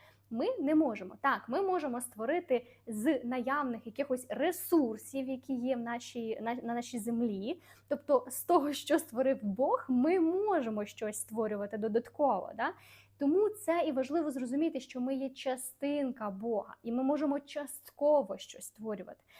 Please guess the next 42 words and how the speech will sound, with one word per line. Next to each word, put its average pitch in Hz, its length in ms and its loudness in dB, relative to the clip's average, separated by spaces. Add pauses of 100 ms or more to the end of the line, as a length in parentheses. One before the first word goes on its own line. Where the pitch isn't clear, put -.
(160)
Ми 262 80 -2
можемо 294 380 2
щось, 330 440 -2 (280)
якби, 247 280 -2
впливати 277 440 0
на 285 140 0
своє 262 380 -2
життя, 277 560 -4
знову 254 220 0
ж 254 100 -12
таки, 247 300 -2
навіть 254 480 -2
не 277 80 0
на 269 140 -2
сто 302 320 -2
відсотків, 262 840 0
але, 247 560 -2 (120)
ну, 247 220 -4
на 240 160 -2
більшій, 247 600 -2
більшій 247 380 -4
мірі 240 220 -2
ми 208 100 -4
можемо 302 380 0
впливати 226 420 -6
на 214 120 -8
своє 220 220 -12
життя, 208 300 -10 (420)
але 294 360 4
все - 200 -2
одно 262 340 4
не 262 280 0
завжди 247 520 -2
на, 254 180 -4 (120)
на 240 80 -4
сто 262 160 -6
відсотків. 254 440 -4
Наприклад, 247 560 0 (500)
м, 233 220 -2
якщо 330 500 0
хтось 320 260 0
помирає 247 600 -2